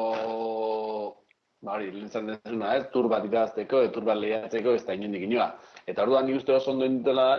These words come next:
txipa aldatu, eta esan, guria guaingoz etapak, eta egun bateko probak, edo mailota ber lortzen dugun eramatia, eta holakoak dira,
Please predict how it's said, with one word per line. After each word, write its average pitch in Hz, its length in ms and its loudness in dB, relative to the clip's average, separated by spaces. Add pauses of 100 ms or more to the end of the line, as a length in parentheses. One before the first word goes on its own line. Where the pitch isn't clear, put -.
(140)
txipa 123 280 0
aldatu, 131 360 2 (300)
eta 101 180 -6
esan, 92 340 -6
guria 104 420 2
guaingoz 104 380 0 (500)
etapak, 135 680 2 (260)
eta 98 280 -6 (840)
egun 104 240 -6
bateko 107 460 0 (280)
probak, 139 1600 -2
edo 95 300 -4
mailota 107 420 0
ber 110 140 0
lortzen 104 280 -8
dugun 107 160 -2
eramatia, 117 380 2
eta 104 100 -2
holakoak 104 360 -2
dira, 147 240 2